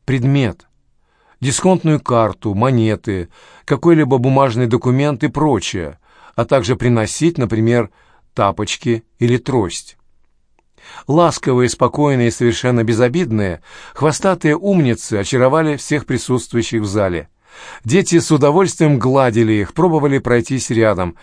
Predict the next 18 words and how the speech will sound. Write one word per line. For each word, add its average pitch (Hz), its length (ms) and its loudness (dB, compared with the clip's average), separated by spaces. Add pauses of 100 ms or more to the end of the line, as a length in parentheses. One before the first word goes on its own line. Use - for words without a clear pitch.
(160)
держась 127 680 0
за 120 180 -2
шлейку, 110 640 0 (400)
задавали 160 440 2
множество 143 460 2
вопросов 117 640 0
владельцам. 92 680 -4 (600)
Живое 185 340 4
общение 170 460 4
чередовали 135 600 4
с - 160 -4
игрой 127 400 2 (380)
в 123 60 -2
вязаные 135 560 2
крестики-нолики, 117 1200 -2 (600)
просмотром 156 640 2
познавательных 127 760 0
мультфильмов 117 640 -2